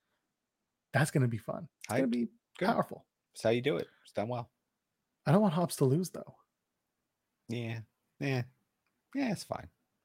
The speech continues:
Speaker 1: Is it?
Speaker 2: It's fine.
Speaker 1: What if he
Speaker 2: Part of a
Speaker 1: loses and
Speaker 2: gang.
Speaker 1: then <laughs>
Speaker 2: He'll figure it
Speaker 1: <laughs> Yeah,
Speaker 2: out.
Speaker 1: it's
Speaker 2: He'll,
Speaker 1: reason,
Speaker 2: there,
Speaker 1: yeah.
Speaker 2: there's more opportunities for him to show his big manness.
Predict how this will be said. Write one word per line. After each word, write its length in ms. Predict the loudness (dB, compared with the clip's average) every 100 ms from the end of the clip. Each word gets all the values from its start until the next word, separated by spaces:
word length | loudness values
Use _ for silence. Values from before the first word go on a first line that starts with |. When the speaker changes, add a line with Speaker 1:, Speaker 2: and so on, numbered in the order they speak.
| _ _ -6
Speaker 1:
Is 180 | -4 -2
it? 240 | -6 -8 -20 _ _
Speaker 2:
It's 180 | -6 -6
fine. 260 | -6 -12 -12 _ _ _ _ _ _ _ _ _ _ _ _ _ 6
Speaker 1:
What 140 | 8
if 60 | 10
he 80 | 12
Speaker 2:
Part 180 | 12
of 60 | 12
a 40 |
Speaker 1:
loses 100 | 12
and 440 | 12 12 10 6 0
Speaker 2:
gang. 0 | -8 -18 _ -14 -14 -10 2 4
Speaker 1:
then 0 |
<laughs> 100 | 8
Speaker 2:
He'll 80 | 10
figure 280 | 12 12
it 40 | 12
Speaker 1:
<laughs> 20 |
Yeah, 40 | 12
Speaker 2:
out. 60 | 12
Speaker 1:
it's 120 | 12
Speaker 2:
He'll, 80 | 12
Speaker 1:
reason, 220 | 12 12
Speaker 2:
there, 140 | 12 12
Speaker 1:
yeah. 60 |
Speaker 2:
there's 160 | 12 12
more 120 | 12
opportunities 680 | 12 12 12 10 10 10 8
for 100 | 10
him 140 | 10 10
to 100 | 6
show 240 | 10 12
his 120 | 12
big 200 | 10 6
manness. 480 | 8 2 2 -4 -12